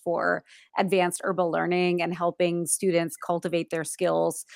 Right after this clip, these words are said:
to be clinical herbalists or other, other forms of, you know, higher level professional herbalists. And so that's been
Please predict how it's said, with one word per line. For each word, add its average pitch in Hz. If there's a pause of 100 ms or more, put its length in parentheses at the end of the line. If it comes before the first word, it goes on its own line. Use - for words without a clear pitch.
(260)
to 170
be 170
clinical 185
herbalists 160
or 160
other, 160
other 165
forms 165
of, 165
you 151
know, 151
higher 165
level 151
professional 147
herbalists. 180 (360)
And 202
so 208
that's 240 (180)
been 220